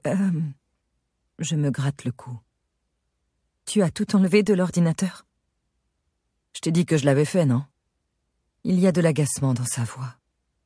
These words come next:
un ton auquel il ne m'a pas habituée. Il est toujours si gentil,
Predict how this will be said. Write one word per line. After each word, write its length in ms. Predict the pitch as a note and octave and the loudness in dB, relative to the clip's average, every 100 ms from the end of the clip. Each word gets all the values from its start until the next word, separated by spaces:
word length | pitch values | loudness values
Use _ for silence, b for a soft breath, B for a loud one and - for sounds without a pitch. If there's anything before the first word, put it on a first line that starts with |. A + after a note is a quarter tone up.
| _ _ _ | _ _ _
un 120 | D#3+ | -2
ton 280 | C#3+ F#3 D3+ | 0 2 2
auquel 340 | C#3+ - E3 D3 | 0 0 0 2
il 160 | D3 | 2
ne 80 | D#3 | 2
m'a 140 | D#3 | 2
pas 260 | - D#3+ D#3 | 0 -2 -2
habituée. 480 | C#3+ C#3+ - G#2 G#2+ _ _ _ _ _ _ _ _ _ - | -4 -6 -8 -12 -14 _ _ _ _ _ _ _ _ _ -6
Il 120 | E3 | -4
est 100 | D3+ | -4
toujours 360 | - D#3 D#3 - | -4 -6 -4 -6
si 320 | - - D#3+ | -6 -4 -6
gentil, 500 | B2+ A2 - - | -6 -10 -14 -14